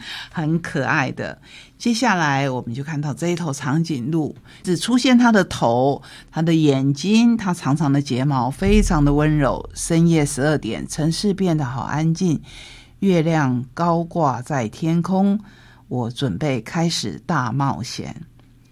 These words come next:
咦，不知道是哪个孩子生日，好想去跟他说一声生日快乐，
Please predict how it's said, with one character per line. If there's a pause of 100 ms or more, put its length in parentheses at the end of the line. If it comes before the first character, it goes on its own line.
(120)
咦， (140)
不
知
道
是
哪
个
孩
子
生
日，
好
想
去
跟
他
说
一
声
生
日
快
乐，